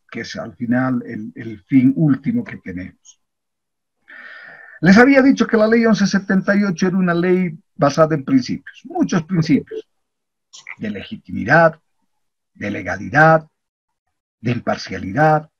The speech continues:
de publicidad, de compromiso,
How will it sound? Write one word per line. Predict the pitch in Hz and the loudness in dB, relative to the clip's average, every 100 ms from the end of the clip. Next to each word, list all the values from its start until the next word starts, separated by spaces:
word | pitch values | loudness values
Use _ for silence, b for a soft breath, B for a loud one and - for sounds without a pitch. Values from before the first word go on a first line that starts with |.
| _ _ _ _ _ _ _ _ | _ _ _ _ _ _ _ _
de | - 90 | -10 -8
publicidad, | - 104 92 87 - 92 156 156 156 _ _ _ _ _ _ _ _ _ _ | -8 -12 -12 -14 -8 0 2 2 -2 _ _ _ _ _ _ _ _ _ _
de | 92 - | -12 -8
compromiso, | 139 104 - - 131 185 160 - 180 | -8 -8 -8 0 2 2 0 -8 -16